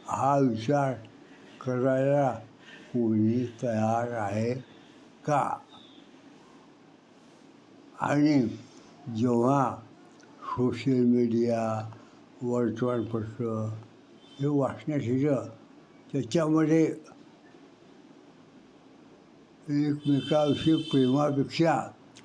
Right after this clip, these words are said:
द्वेषाचंच राजकारण जास्त दिसते. द्वेष कसा पसरेल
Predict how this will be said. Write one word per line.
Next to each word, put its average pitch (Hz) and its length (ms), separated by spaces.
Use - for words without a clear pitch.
द्वेषाचंच 135 1080
राजकारण 131 1000
जास्त 117 340
दिसते. 113 580
द्वेष 143 480
कसा 135 320
पसरेल 131 800